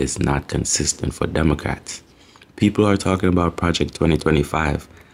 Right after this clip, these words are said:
How about we talk about Project twenty twenty-four that the Democrats were able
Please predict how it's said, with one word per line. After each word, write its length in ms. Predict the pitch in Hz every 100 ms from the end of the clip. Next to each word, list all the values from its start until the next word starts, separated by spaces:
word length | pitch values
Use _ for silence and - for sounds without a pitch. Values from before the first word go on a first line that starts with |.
| -
How 140 | 87
about 200 | 90 98
we 80 | 92
talk 220 | 98 90
about 280 | 85 82 80
Project 360 | - 78 73 71
twenty 200 | 78 73
twenty-four 720 | - 73 69 - 78 73 78 - - - _ -
that 180 | 73 73
the 60 |
Democrats 760 | 69 73 76 - 76 71 - - - -
were 200 | 65 62
able 480 | 78 78 71 67 67